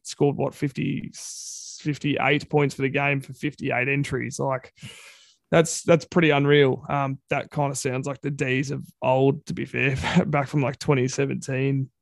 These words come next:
twenty nineteen days. But three votes, Michael Hibberd. Um, I th-, just think a player that hasn't kicked a goal, oh, sorry, he's kicked a goal in every game except for the games against us. And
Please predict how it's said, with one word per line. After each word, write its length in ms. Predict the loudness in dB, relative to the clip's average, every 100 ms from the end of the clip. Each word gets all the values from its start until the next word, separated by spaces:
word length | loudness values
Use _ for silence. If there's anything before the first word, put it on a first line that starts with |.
| _
twenty 200 | -6 -2
nineteen 500 | 2 4 4 4 4
days. 360 | 2 2 4 2
But 240 | 0 -6 -8 _ _ _ 4
three 160 | 6
votes, 360 | 8 6 6 4
Michael 260 | 2 2 0
Hibberd. 260 | 0 -2 -4
Um, 440 | -2 0 0 -2 -4
I 80 | -8
th-, 180 | -8 -8
just 260 | -6 -4
think 240 | -2 -2 -4 _ -10
a 60 |
player 280 | 0 4 4
that 140 | 4 0
hasn't 300 | -4 -2 -2
kicked 200 | -4 -10
a 20 | -6
goal, 540 | -2 2 4 2 0
oh, 80 | -2
sorry, 160 | 0 0
he's 100 | -2
kicked 160 | -6
a 40 | 2
goal 160 | 4
in 80 | 4
every 180 | 4 2
game 240 | 0 -2
except 300 | -4 -6 -8
for 20 |
the 80 | -6
games 300 | -4 -2 -4
against 240 | -4 -4 -2
us. 380 | -2 -4 -8 -6
And 160 | -6